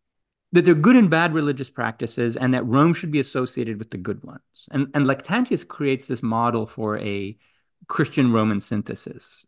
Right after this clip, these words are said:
And it, there's good reason to think that Constantine was, like, on board with that. In other words, that he saw good religion as something that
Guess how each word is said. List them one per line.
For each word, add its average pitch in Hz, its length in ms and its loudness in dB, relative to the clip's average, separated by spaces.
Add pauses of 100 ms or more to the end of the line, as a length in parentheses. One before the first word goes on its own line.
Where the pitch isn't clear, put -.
(100)
And 127 480 0
it, 143 180 -2
there's 143 160 0
good 135 240 0
reason 170 300 0
to 131 100 2
think 127 240 -6
that 117 160 -8
Constantine 123 560 -2
was, 104 120 -10
like, 104 180 -10
on 110 180 -4
board 104 280 -4
with 95 140 -8 (260)
that. - 260 -8 (140)
In 120 120 -8
other 113 160 -2
words, 107 140 -2
that 117 120 -4
he 127 140 -4
saw 143 460 0
good 123 200 0
religion 110 440 -4
as 101 100 -10
something 104 340 -8
that - 160 -10